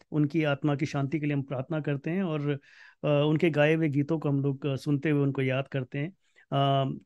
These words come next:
बहुत, अ, शुक्रिया सुजय, बहुत शुक्रिया रेनू, अ, thank you so much रेनू। And, अ, ये tribute episode था हमारा वाणी जयराम के लिए। कुछ नया सुने में हम लोग इसी तरह से music से related content लेकर आपके लिए साथ फिर से हाजिर होंगे।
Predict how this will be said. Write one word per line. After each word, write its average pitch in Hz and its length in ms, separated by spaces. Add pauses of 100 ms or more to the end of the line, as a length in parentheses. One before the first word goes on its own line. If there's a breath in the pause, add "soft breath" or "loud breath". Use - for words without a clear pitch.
बहुत, 190 380
अ, 160 100
शुक्रिया 180 380
सुजय, 160 440
बहुत 151 200
शुक्रिया 151 360
रेनू, 139 380 (320)
अ, 135 80
thank 147 260
you 160 140
so 160 100
much 151 140
रेनू। 160 260
And, 139 320 (400 soft breath)
अ, 143 140
ये 190 500 (120)
tribute 180 340
episode 160 480
था 170 80
हमारा 135 260
वाणी 127 280
जयराम 127 300
के 135 120
लिए। 143 180
कुछ 156 260
नया 143 180
सुने 151 260
में 160 80
हम 139 120
लोग 139 240 (320 soft breath)
इसी - 220
तरह 165 200
से 160 140
music 151 340
से 156 100
related 135 360
content 139 380
लेकर 127 240
आपके 123 240
लिए 127 120
साथ 131 220
फिर 165 180
से 165 120
हाजिर 139 260
होंगे। 143 280